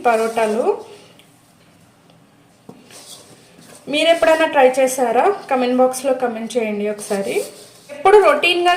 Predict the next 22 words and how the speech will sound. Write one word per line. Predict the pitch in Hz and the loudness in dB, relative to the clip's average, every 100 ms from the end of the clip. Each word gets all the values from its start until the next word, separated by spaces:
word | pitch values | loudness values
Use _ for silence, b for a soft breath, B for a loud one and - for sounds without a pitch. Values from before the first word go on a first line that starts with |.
| 330 | 2
కాకుండా | 285 277 277 277 311 311 | 0 0 -6 0 0 2
ఇలా | 294 285 | 2 0
స్పెషల్గా | 285 262 254 277 294 302 | 2 2 2 2 0 0
ట్రై | 302 262 254 | 2 0 0
చేస్తూ | 269 - 277 | -6 -4 -6
ఉంటే | 262 262 262 254 | -4 -4 -4 -4
కూడా | 262 403 - B B | -2 -2 -2 B B
తిననివి | 311 294 302 330 320 | -6 -2 -2 -2 -2
కూడా | 294 294 294 | 0 0 -2
తింటారు | 269 254 277 269 | -4 4 4 4
ఫ్రెండ్స్ | 254 247 262 285 | 0 0 -2 -6
మన | 254 240 | -6 -4
ఇంట్లో | 240 254 | 0 2
వాళ్ళు | 240 226 240 | 2 0 -4
ఇష్టంగా. | - 240 220 214 240 381 - B B B - | -6 -6 -6 -6 -6 -6 -10 B B B 0
కొన్ని | 339 359 403 | 2 2 4
కొన్ని | 415 415 403 | 6 6 4
చేంజెస్ | 311 294 349 359 311 | 2 2 0 0 0
చేస్తే | 285 294 320 302 | 2 2 -2 -2
చాలు, | 285 226 254 381 466 B B B 226 | -2 -2 0 2 0 B B B -2
అదే | 240 320 359 370 359 339 311 - - - - | 0 0 2 2 2 0 -2 -10 -20 -8 2
వెజిటబుల్తో | 254 254 - 294 294 294 | 2 2 -2 -2 -2 -2